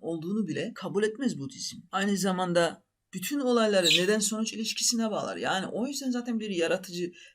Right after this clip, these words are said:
her şeyi yaratan bir ezeli ve ebedi bir yaratıcı kabul etmez. Bir varlık varsa onun ortaya çıkmasına neden olan başka bir şey vardır onun öncesinde ve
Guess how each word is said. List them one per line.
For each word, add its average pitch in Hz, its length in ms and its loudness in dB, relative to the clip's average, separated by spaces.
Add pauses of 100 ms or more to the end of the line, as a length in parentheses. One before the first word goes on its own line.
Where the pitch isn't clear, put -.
her 262 220 -2
şeyi 175 420 0
yaratan 160 880 -2
bir 139 240 -6 (680)
ezeli 196 560 4
ve 208 240 2
ebedi 165 260 2
bir 147 120 -2
yaratıcı 143 560 -2
kabul 247 260 -2
etmez. 247 560 -4
Bir 214 340 2
varlık 165 500 2
varsa 233 460 0
onun 202 340 -2
ortaya 165 400 -6
çıkmasına 143 480 -8
neden 170 320 -2
olan 214 480 -6
başka - 440 -8
bir 196 60 -10
şey 190 300 -4
vardır - 280 -6
onun 170 320 -8
öncesinde 170 600 -6
ve 160 180 2